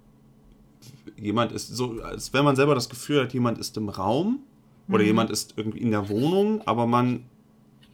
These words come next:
Speaker 1: man kann es eigentlich nicht wissen. So,
Speaker 2: Hm,
Speaker 1: das kann man
Speaker 2: okay.
Speaker 1: vielleicht so ein bisschen nachvollziehen.
Speaker 2: Also, das Bistek-Ding scheint mir so quasi so telepathisch so ein bisschen was zu übermitteln. Aber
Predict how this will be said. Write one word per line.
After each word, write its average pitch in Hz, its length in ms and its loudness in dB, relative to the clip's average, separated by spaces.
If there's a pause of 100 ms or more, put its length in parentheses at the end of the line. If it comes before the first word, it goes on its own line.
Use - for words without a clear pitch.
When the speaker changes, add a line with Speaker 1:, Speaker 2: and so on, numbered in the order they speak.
(280)
Speaker 1:
man 113 420 -2 (160)
kann 147 160 4
es 143 100 4
eigentlich 117 240 4
nicht 107 180 -2
wissen. 123 280 -4 (400)
So, 90 240 -8
Speaker 2:
Hm, 185 260 -2
Speaker 1:
das - 140 -4
kann 101 120 -6
man - 60 -2
Speaker 2:
okay. - 100 -14
Speaker 1:
vielleicht - 120 -10
so 87 80 -10
ein - 20 -6
bisschen - 180 -6
nachvollziehen. 190 420 -4
Speaker 2:
Also, 143 100 -12 (220)
das 170 140 -12 (640)
Bistek-Ding 190 840 -4 (500)
scheint 190 380 -4
mir 190 160 -4
so 180 80 -14
quasi 185 360 -8
so 175 360 -12 (960)
telepathisch 214 800 -2
so - 80 -10
ein 196 60 -6
bisschen 202 320 -8
was 185 200 -8
zu - 140 -14
übermitteln. 180 600 -8 (920)
Aber 165 400 -6